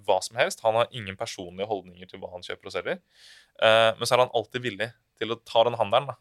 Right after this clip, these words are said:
og tjene en liten, eh, tjene en liten, eh, profitt på den enkelthandelen. Og så gjør han det mye,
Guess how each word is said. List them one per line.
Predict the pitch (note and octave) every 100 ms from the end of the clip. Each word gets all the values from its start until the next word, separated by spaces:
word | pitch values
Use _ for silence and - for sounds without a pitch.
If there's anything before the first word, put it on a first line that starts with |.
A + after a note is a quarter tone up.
| -
og | -
tjene | - G#2+ A2
en | A2+
liten, | G2+ - A2 _ _ _ _ -
eh, | A2 G#2+ G#2 G#2 -
tjene | B2+ G2
en | A2
liten, | G2+ - G2+ G2+
eh, | G2+ G2 G2+ G#2
profitt | A2 G#2+ _
på | - G#2
den | G2+ G#2 _ -
enkelthandelen. | F#2+ - G#2 A#2+ B2+ _ _ -
Og |
så | B2+
gjør | B2
han | C3
det | C#3
mye, | C#3 D#3